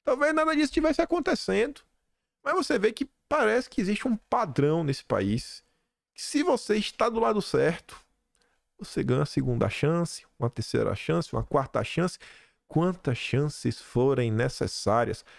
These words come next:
porque você está do lado certo. Aqui em dois mil e dezenove,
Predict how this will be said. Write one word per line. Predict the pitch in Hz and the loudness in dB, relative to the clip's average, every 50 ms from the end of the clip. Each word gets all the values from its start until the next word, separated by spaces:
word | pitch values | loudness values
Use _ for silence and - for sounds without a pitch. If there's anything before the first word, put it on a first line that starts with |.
| - - _ _ _ | -20 -20 _ _ _
porque | - - - 165 | -18 -4 -2 0
você | 139 127 117 - - 95 | 0 0 0 0 0 -2
está | 98 - - _ _ - 107 117 | -2 -2 -8 _ _ -2 -2 -2
do | 120 120 104 | 0 0 0
lado | 87 90 92 | -2 -2 -2
certo. | - - - 65 - - - - _ _ - - _ _ _ _ _ _ _ _ _ _ _ _ _ _ _ _ _ _ - - - - - - _ - - _ _ - - _ _ _ _ _ _ _ _ _ _ _ _ _ _ _ _ _ _ _ | -6 -12 -10 -12 -10 -10 -14 -16 _ _ -20 -20 _ _ _ _ _ _ _ _ _ _ _ _ _ _ _ _ _ _ -20 -20 -20 -20 -20 -20 _ -20 -20 _ _ -20 -20 _ _ _ _ _ _ _ _ _ _ _ _ _ _ _ _ _ _ _
Aqui | _ - 127 | _ -2 0
em | 135 | 2
dois | 147 156 120 | 2 2 2
mil | 131 165 196 | 2 0 2
e | |
dezenove, | 180 - 214 135 123 135 127 131 143 135 110 95 - - - | 2 0 0 2 2 2 2 4 2 2 0 -2 -10 -16 -18